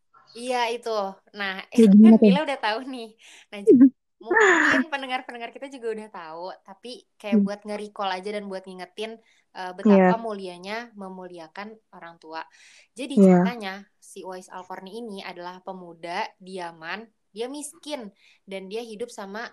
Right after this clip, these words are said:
Speaker 1: ibunya yang udah tua. Ibunya yang tua ini, eh, lumpuh. Nah, tapi di akhir-akhir masa hidupnya itu, ibunya mau pergi haji, jadi kayak minta gitu ke Uwais Al-Qarni kalau ibunya tuh pengen banget haji. Nah, tapi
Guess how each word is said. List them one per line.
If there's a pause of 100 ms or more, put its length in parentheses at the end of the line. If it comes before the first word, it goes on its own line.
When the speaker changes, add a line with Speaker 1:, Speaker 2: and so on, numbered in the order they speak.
(160)
Speaker 1:
ibunya
yang
udah
tua. (360)
Ibunya
yang
tua
ini, (260)
eh,
lumpuh. (720)
Nah,
tapi
di
akhir-akhir
masa
hidupnya
itu,
ibunya
mau
pergi
haji, (100)
jadi
kayak
minta
gitu
ke (240)
Uwais
Al-Qarni
kalau
ibunya
tuh
pengen
banget
haji. (600)
Nah,
tapi